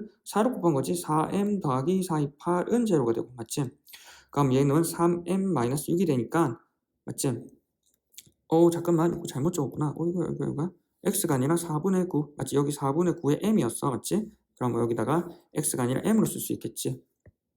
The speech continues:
음. 그럼 이 상황에서 우리가 뭐, 삼 엠 마이너스 육이니까 여기 M, M, M을 정리해주면 돼. 구에서 삼 더하면 십이, 십이에 사 빼면 팔이지. 따라서 정리해보면 얼마?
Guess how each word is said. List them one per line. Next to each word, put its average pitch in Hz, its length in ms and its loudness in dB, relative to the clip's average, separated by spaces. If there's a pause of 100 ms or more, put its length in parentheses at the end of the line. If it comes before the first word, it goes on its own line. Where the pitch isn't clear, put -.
(260)
음. 143 160 -6 (1200)
그럼 196 200 4
이 214 40 6
상황에서 214 540 4
우리가 160 280 4
뭐, 190 300 0 (140)
삼 208 160 -2
엠 233 100 4
마이너스 151 340 0
육이니까 165 600 2
여기 170 260 0
M, 214 380 2
M, 208 340 0
M을 214 200 4
정리해주면 135 460 -2
돼. 127 180 -6 (300)
구에서 226 220 6
삼 214 160 4
더하면 165 180 4
십이, 175 340 0
십이에 208 300 2
사 - 180 -2
빼면 170 200 2
팔이지. 226 480 -4 (140)
따라서 127 180 -4
정리해보면 160 720 0
얼마? 151 300 -4